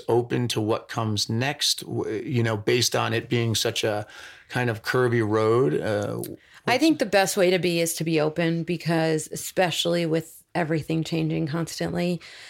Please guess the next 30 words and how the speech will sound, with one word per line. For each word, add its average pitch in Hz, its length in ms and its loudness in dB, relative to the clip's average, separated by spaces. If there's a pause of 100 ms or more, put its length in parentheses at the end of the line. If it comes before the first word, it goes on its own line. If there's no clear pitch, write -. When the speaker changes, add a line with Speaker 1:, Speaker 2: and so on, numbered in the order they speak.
(140)
Speaker 2:
like, 165 220 0
we 175 360 0
have 165 240 2
found 160 380 0
ourselves 165 520 0
like, 156 220 -2
oh, 170 440 0
you 165 100 -2
know, 156 360 -4 (260)
we 156 100 -6
start 170 320 0
with 170 160 -4
one 165 240 -2
plan 160 400 0
and 156 160 0
then 156 280 0 (320)
things 175 260 0
change, 160 500 0
like 156 240 -2
the, - 120 -2
the, - 280 -8
the, 170 1000 -2
you 160 120 -4
know, 156 180 -2
the 151 120 0
algorithms 165 680 0
change 165 420 -2
or 160 80 -2
the 147 120 -4
way 165 340 0